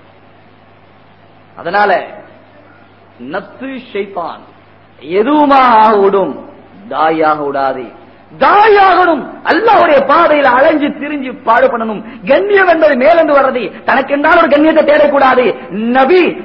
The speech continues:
சஹாபிகள் கண்ணியத்தை தேடல, அல்லாஹ் கொடுத்தான், அல்லாஹ் கொடுத்தான், மகத்தானன். அது மாதிரி சகோதரர்களே, இன்னைக்கு நான் பாக்குறோம், பூரா உலகத்திலும் அல்லாஹ்வுடைய கிருபையால அலைஞ்சு திரிஞ்சு பாடுபட்டு கொண்டிருக்கிறாங்க. ஒவ்வொரு பள்ளிகளும்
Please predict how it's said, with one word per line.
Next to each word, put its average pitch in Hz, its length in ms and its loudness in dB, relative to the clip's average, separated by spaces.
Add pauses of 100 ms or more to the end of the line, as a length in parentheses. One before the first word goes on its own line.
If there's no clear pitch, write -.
(140)
சஹாபிகள் 311 680 2 (260)
கண்ணியத்தை 180 380 -2
தேடல, 170 480 2 (160)
அல்லாஹ் 381 580 2
கொடுத்தான், 269 320 -2
அல்லாஹ் 220 320 -2
கொடுத்தான், 165 400 -10
மகத்தானன். 135 440 -14 (720)
அது 135 120 -16
மாதிரி 175 240 -4
சகோதரர்களே, 170 560 -4 (180)
இன்னைக்கு 160 260 -12
நான் 156 140 -6
பாக்குறோம், 165 320 -4
பூரா 165 220 -2
உலகத்திலும் 170 400 -6
அல்லாஹ்வுடைய 170 300 -6
கிருபையால 185 640 -4
அலைஞ்சு 226 380 -2
திரிஞ்சு 240 160 -8
பாடுபட்டு 233 480 0
கொண்டிருக்கிறாங்க. 233 760 0
ஒவ்வொரு 330 440 4
பள்ளிகளும் 220 760 -2